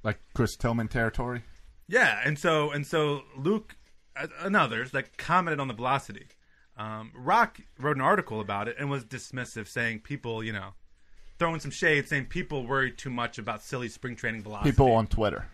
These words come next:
Speaker 2: Yeah.
Speaker 1: Right? Is what
Speaker 2: Yeah.
Speaker 1: his comment was.
Speaker 2: Yeah, and so this is a fundamental disagreement, I think, between people, and some would argue that in your first, even your first spring training outing, if you lost ten miles per hour from your fastball,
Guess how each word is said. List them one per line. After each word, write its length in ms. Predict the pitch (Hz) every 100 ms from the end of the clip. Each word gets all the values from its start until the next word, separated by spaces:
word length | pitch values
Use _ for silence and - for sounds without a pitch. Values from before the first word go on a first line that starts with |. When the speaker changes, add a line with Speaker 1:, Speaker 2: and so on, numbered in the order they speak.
| - -
Speaker 2:
Yeah. 260 | 277 156 - -
Speaker 1:
Right? 220 | 101 104 95 90 -
Is 120 | 107
what 80 | 101
Speaker 2:
Yeah. 120 | 107
Speaker 1:
his 80 | 95
comment 320 | 92 104 104 90
was. 240 | 107 - _
Speaker 2:
Yeah, 280 | 175 190 101 139
and 140 | 160
so 100 | 208
this 200 | 190 226
is 100 | 208
a 40 | 170
fundamental 380 | 190 185 170 156
disagreement, 480 | 143 117 170 160 120
I 80 |
think, 240 | 110 135 120 -
between 400 | 113 - 131 110
people, 420 | - 233 139 113
and 220 | 113 107 - - _
some 260 | - 196 214
would 100 | 139
argue 280 | 127 120
that 260 | 113 120 110 _ _ _ _ _ _ _ _
in 100 | 139
your 100 | 131
first, 380 | - 165 180 -
even 320 | 175 240 240
your 120 | 180 147
first 240 | 185 185
spring 160 | - 135
training 280 | 135 123
outing, 400 | 147 143 110 104 -
if 120 | -
you 60 | 127
lost 340 | 139 147 -
ten 200 | - 151
miles 260 | 147 120 -
per 120 | 120
hour 220 | 123 120
from 140 | - 107
your 80 |
fastball, 560 | 98 165 135 - 101 98